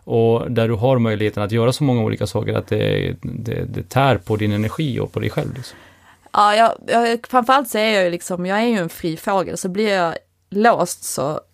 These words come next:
Speaker 2: så blir jag hämmad.
Speaker 1: Mm.
Speaker 2: Eh, och då, då är det ju jobbigt som sagt, va.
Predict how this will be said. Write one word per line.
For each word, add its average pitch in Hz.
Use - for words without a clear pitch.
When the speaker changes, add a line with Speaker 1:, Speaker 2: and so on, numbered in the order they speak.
Speaker 2:
så -
blir 190
jag 156
hämmad. 175
Speaker 1:
Mm. 110
Speaker 2:
Eh, 165
och 170
då, 190
då 180
är 214
det 170
ju 165
jobbigt 156
som 156
sagt, -
va. -